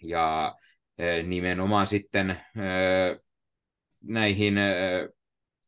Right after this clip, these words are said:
Wandan lapsiin ja, ja mitä kaikkea siellä oli niin kuin sarjakuvissa tässä Children's Crusade-tarinassa. Mutta ilmeisesti kaikkia näistä, ö, Vision Quest-jutuista,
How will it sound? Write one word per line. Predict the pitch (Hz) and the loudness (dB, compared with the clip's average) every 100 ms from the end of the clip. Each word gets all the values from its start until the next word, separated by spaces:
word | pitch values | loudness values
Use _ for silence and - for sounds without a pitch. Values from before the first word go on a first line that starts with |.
| - 104 | -10 2
Wandan | 117 117 104 104 92 87 92 | 4 4 4 2 0 -4 -4
lapsiin | 101 92 - - - 92 87 | 2 2 0 -10 -4 -4 -2
ja, | 85 101 - - - - 92 | -2 -4 -6 -20 -20 -8 0
ja | 85 85 - | 2 2 0
mitä | 101 98 95 | -2 0 0
kaikkea | 98 92 - 98 | 0 -2 -2 -4
siellä | 92 110 110 98 87 | -2 0 2 2 2
oli | 90 90 | 0 -2
niin | 85 80 | -6 -6
kuin | 113 | -6
sarjakuvissa | 101 98 90 90 85 - | -2 -2 -2 -2 -4 -6
tässä | 82 - 82 | -10 -10 -10
Children's | - 82 82 80 73 - _ 87 | -8 -8 -8 -10 -10 -16 _ -8
Crusade-tarinassa. | 90 82 95 90 - 92 87 87 - | -6 0 0 0 -2 -2 -2 -2 -6
Mutta | 92 131 | -2 4
ilmeisesti | 156 147 135 135 123 - - - - _ - _ - | 4 6 2 0 -4 -4 -18 -20 -20 _ -20 _ 0
kaikkia | 151 151 - 127 113 | 4 4 2 2 6
näistä, | 113 107 - 110 104 98 _ _ _ _ - | 6 4 2 2 2 0 _ _ _ _ -6
ö, | 92 | -4
Vision | 117 123 110 98 98 | -2 0 0 0 -4
Quest-jutuista, | 92 110 104 110 101 - | -4 -4 -2 0 -2 -2